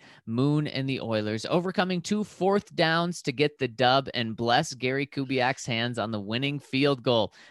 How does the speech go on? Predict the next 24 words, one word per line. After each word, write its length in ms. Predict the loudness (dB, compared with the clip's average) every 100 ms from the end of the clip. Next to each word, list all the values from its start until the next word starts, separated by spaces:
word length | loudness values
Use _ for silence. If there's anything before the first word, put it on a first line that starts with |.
| -6
Now, 160 | -2 0
Ryan 300 | 0 -2 -4
and 120 | -4
Zach, 380 | -2 -2 -2 _ -20 -10
how 300 | 0 4 4
can 200 | 2 0
you 140 | 2 2
have 160 | 2
not 360 | 0 2 2 2
watched 360 | 2 2 0
the 80 | -6
Blues 440 | -4 0 0 0 -4
Bl-, 200 | -6 -6
Brothers 520 | -2 0 2 0 -4
and 180 | -6 -6
Fletch 380 | -2 0 0
at 100 | -4
least 320 | -4 -6 -6 -6
ten 300 | -6 -6 -2
times? 420 | 0 2 -2 -4 -2
Absolute 440 | -2 -2 -6 -4
classics. 600 | 0 2 2 0 -2 -4 -14 -20 -14
And, 360 | -2 0 2
uh, 80 | 2